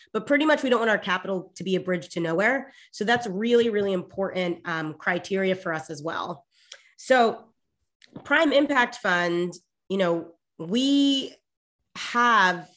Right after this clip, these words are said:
um, sixteen companies in our portfolio. So we're not making any initial investments anymore. The companies really run the gamut from a lithium extraction startup, which is really critical for the exponential growth in the electric vehicle market,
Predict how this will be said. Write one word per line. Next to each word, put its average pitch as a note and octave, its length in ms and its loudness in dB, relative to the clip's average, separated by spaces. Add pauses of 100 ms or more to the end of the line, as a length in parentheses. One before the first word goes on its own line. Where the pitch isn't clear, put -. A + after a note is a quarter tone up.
(200)
um, F3+ 340 -2
sixteen B3 500 -4
companies G3+ 420 -2
in F3 60 -2
our F3 120 -2
portfolio. E3 680 -6
So F#3+ 160 -4
we're G3+ 120 0
not A3 200 4
making A3 260 0
any F#3 180 2
initial E3+ 340 -4
investments D#3 520 -8
anymore. D#3+ 580 -4 (680)
The A3 80 -2
companies B3+ 500 -2
really G#3 320 2
run G3+ 240 2
the F#3+ 80 0
gamut F#3+ 560 0
from F3 240 0
a E3 80 -2
lithium G3 340 0
extraction A3 680 -2
startup, G#3 640 0
which F3 180 -6
is D3+ 260 -12
really G#3 300 0
critical G3+ 520 -2
for E3+ 560 -2 (360)
the F#3 400 -2
exponential F#3+ 640 -4
growth F3 240 -2
in F3+ 80 -2
the F3 80 -2
electric D#3+ 380 -6
vehicle A3 360 -2
market, G3 600 2